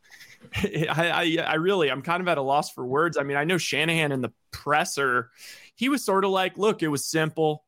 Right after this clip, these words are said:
You know, we, we lost the turnover battle. Uh, you know, it, the Jeff Wilson fumble was brutal and couldn't really, just couldn't really get it going." And it, it's almost like Kyle's game plan coming in seemed like it might have been similar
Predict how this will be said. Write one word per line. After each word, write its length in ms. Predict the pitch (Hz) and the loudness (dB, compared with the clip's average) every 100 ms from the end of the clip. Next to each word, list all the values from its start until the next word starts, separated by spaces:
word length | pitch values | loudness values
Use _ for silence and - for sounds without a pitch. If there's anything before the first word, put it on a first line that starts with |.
| - | -6
You 100 | 156 | -2
know, 300 | 151 139 120 - | 0 0 -4 -8
we, 380 | 139 139 139 - | -2 0 0 0
we 260 | 131 113 | -4 -4
lost 280 | - 143 160 | 0 0 0
the 60 | 160 | -4
turnover 360 | 180 165 156 | -2 0 0
battle. 760 | 151 151 151 151 151 147 143 - | -2 0 0 0 0 0 -2 -4
Uh, 400 | - 131 131 127 127 | -4 0 2 2 0
you 100 | 127 | 0
know, 320 | 120 120 120 | 2 2 2
it, 220 | 123 73 - _ _ _ - | 0 -2 -8 _ _ _ 0
the 160 | 135 | 0
Jeff 260 | 123 156 151 | 2 -2 0
Wilson 260 | 147 - 139 | -2 -4 0
fumble 320 | 156 147 143 | 2 2 0
was 140 | 143 | -2
brutal 840 | 123 160 160 156 151 147 143 143 | -2 0 0 2 0 0 0 0
and 240 | 135 123 113 - - _ | -2 -4 -8 -14 -20 _
couldn't 220 | 185 170 | -2 0
really, 340 | 165 160 156 151 | 0 0 0 -2
just 180 | 147 | -4
couldn't 140 | - 180 | -2 0
really 180 | 170 143 | 0 0
get 160 | 156 | 0
it 140 | 156 113 | -2 -2
going." 340 | 131 160 165 | 0 2 0
And 100 | 151 | -2
it, 60 | - - - | -6 -16 -12
it's 100 | - | 0
almost 200 | 247 339 | 2 2
like 160 | 226 - | 0 -4
Kyle's 500 | - 185 254 214 135 | -2 0 2 0 0
game 300 | 156 156 143 | -2 -2 -2
plan 360 | 151 147 139 | 0 0 0
coming 340 | 139 151 147 139 | 0 0 0 0
in 280 | 147 131 | 0 0
seemed 340 | 123 - 147 143 | -2 -2 -2 2
like 180 | 139 123 | 0 0
it 100 | 123 | -2
might 260 | 139 139 | 0 0
have 140 | 127 120 | -2 0
been 340 | 135 131 123 | 0 2 -2
similar 560 | - - 190 170 135 | -4 -2 2 2 2